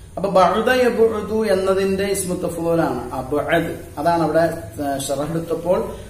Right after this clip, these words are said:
അയിൽ ഹുക്കുമൽ അബ്അദ ലിൽ അഫ്ഹാമി, ഫഹ്മിന്റെ ജമ്മാണ് ലി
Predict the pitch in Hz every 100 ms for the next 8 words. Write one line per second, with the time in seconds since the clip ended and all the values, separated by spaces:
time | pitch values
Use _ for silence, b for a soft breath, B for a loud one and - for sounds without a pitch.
0 | - 156 160 160 165 165 175 196 220 240
1 | - 143 135 131 131 120 131 127 113 98
2 | - B B B B - - - - -
3 | - - - - 160 151 135 131 131 127
4 | 123 107 - - - - 143 147 165 160
5 | 151 143 156 160 165 180 - - B B
6 | - 156 185